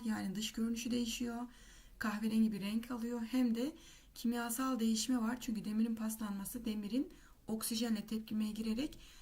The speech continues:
demir üç oksit bileşiğini oluşturması, yani pası oluşturmasıdır. Bu da kimyasal değişmedir. O yüzden cevabımız B şıkkı. Hem fiziksel var,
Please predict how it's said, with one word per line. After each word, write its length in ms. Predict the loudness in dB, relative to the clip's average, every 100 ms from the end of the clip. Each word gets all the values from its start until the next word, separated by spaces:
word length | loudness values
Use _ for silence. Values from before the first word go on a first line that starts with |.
| -20 -2
demir 280 | 2 4 4
üç 260 | 2 -2
oksit 680 | -2 -2 -2 -2 -2 -10 -14 -10 -6
bileşiğini 460 | -4 -2 -2 -2
oluşturması, 600 | -4 -6 -4 0 0 0
yani 260 | -4 0 -2
pası 300 | -2 -4 -2
oluşturmasıdır. 920 | -4 -6 -4 0 0 -2 -4 -4 -4 -14 -20 -20 -16 -4
Bu 120 | 0
da 140 | 0
kimyasal 600 | 0 0 0 -2 -2 -2
değişmedir. 720 | 0 -2 0 2 2 0 -4 -8 -20 -18 -6
O 60 |
yüzden 220 | -2 -2 0
cevabımız 640 | 0 -2 0 2 0 0
B 180 | 2 2
şıkkı. 360 | 2 -6 -4
Hem 240 | -2 -2 -2
fiziksel 540 | -2 -2 -4 -2 -2
var, 200 | -2 -4